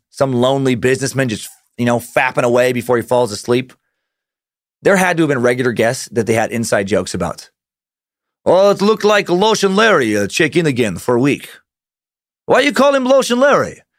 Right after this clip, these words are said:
"Dimitri, new guy want to know why he called Lotion Larry." "Uh, Larry put more lotion on cock in one night and then wife put on whole body in one year. Uh, man must have smoothest cock with healthiest skin in all of Estonia."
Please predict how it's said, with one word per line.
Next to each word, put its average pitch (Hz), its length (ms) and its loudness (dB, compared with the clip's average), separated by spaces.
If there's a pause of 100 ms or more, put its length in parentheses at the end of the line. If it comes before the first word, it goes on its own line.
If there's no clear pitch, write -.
(120)
"Dimitri, 214 500 2
new 285 220 0
guy 294 180 2
want 269 200 2
to 233 80 0
know 269 180 2
why 262 160 4
he 247 80 -2
called 240 240 0
Lotion 233 320 2
Larry." 233 420 0 (1000)
"Uh, 202 140 2
Larry 330 320 2
put 240 200 0
more 247 200 2
lotion 233 320 0
on 190 100 0
cock 190 260 0
in 170 100 -2
one 180 160 0
night 151 300 0
and 123 120 -2
then 147 280 0
wife 180 300 0
put 170 180 -2
on 151 100 2
whole 151 180 0
body 143 260 0
in 123 140 -2
one 120 180 0
year. 95 260 -4 (220)
Uh, 98 360 0
man 208 240 0
must 202 180 0
have 165 140 0
smoothest 269 480 -2
cock - 420 -2 (140)
with 135 140 0
healthiest 180 460 0
skin 160 300 0
in 120 100 -2
all 156 180 2
of 135 60 -2
Estonia." 117 380 -4